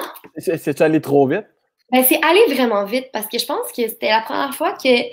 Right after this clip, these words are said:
Speaker 2: il y avait une série qui rassemblait autant de groupes d'âge,
Speaker 1: Ouais, ouais, ouais.
Speaker 2: euh, à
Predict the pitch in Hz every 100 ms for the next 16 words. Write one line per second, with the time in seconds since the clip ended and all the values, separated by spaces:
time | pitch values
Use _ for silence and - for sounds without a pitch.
0 | - - _ _ _ _ - 214 240 247
1 | 262 240 330 285 233 240 262 240 262 302
2 | 294 285 277 320 294 233 240 202 202 214
3 | 285 311 - 117 117 120 113 110 - 220
4 | 214 - 214